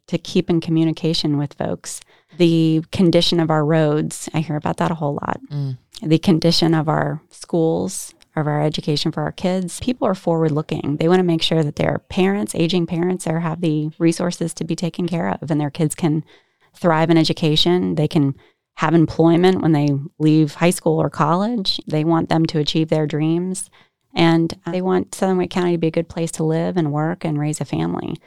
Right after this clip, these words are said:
Speaker 1: That is a quality that we all want, but it takes a combined effort of keeping our character, what makes Southern Wake County special, and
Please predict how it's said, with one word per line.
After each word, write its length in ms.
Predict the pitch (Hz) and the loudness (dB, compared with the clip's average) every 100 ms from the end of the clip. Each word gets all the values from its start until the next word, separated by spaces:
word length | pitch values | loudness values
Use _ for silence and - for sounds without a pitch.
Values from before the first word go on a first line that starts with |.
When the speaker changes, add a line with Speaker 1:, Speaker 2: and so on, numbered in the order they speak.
| _ _ _ | _ _ _
Speaker 1:
That 180 | 180 180 | -2 0
is 180 | 175 165 | 0 0
a 140 | 151 | -2
quality 540 | - 180 170 170 156 | 0 2 4 4 2
that 120 | 151 151 | 2 2
we 120 | 165 | 2
all 200 | 175 175 | 2 2
want, 240 | 143 143 | 2 0
but 120 | 151 | -2
it 100 | 147 | -4
takes 260 | - 160 160 | -2 -6 -2
a 160 | 156 151 _ _ _ | -4 -4 _ _ _
combined 440 | 175 160 160 165 | 2 4 4 4
effort 340 | 156 - 202 208 | 2 2 0 2
of 460 | 151 147 139 - - _ _ | 0 -2 -4 -10 -20 _ _
keeping 340 | - 180 180 180 | 0 2 2 2
our 140 | 160 | 0
character, 600 | 165 170 180 - 233 247 | 0 -2 -2 -2 -2 0
what 180 | 226 170 | 0 0
makes 240 | 151 160 | 0 0
Southern 200 | - 160 | -2 0
Wake 180 | 170 - | 2 0
County 300 | - 165 170 | -2 0 0
special, 640 | 160 - 165 - 104 160 220 - | -2 -4 -4 -2 -2 -2 -4 -2
and 580 | 175 170 160 156 143 | 0 2 2 0 -2